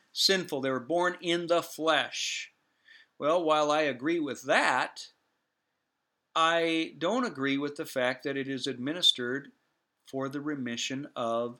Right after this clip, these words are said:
sins, that we are substituting baptism for the cross and for the blood of Jesus.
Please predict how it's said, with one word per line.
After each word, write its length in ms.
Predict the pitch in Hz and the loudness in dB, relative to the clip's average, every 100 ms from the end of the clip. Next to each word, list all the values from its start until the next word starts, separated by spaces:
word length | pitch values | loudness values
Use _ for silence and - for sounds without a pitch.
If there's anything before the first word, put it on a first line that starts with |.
| - | -4
sins, 460 | 190 214 220 135 | -2 0 -2 -2
that 240 | 135 - _ _ _ _ - | -4 -6 _ _ _ _ -4
we 180 | 185 | 4
are 140 | 175 151 | 4 6
substituting 1040 | - 247 233 - 226 214 196 175 165 160 | 4 2 2 -2 -4 -4 -4 -2 -2 -2
baptism 840 | 185 220 185 156 139 127 147 190 - _ _ _ | -2 -2 -2 -4 -2 -2 -4 -10 -20 _ _ _
for 180 | 160 156 | -6 -4
the 80 | |
cross 640 | 151 - 190 120 110 - - - - | -4 -2 0 0 0 0 -2 -10 -12
and 140 | 131 | -8
for 100 | - | -6
the 100 | 135 | -6
blood 240 | 123 147 151 | -2 0 0
of 100 | 135 | -2
Jesus. 480 | 180 190 131 117 | -4 -4 -4 -6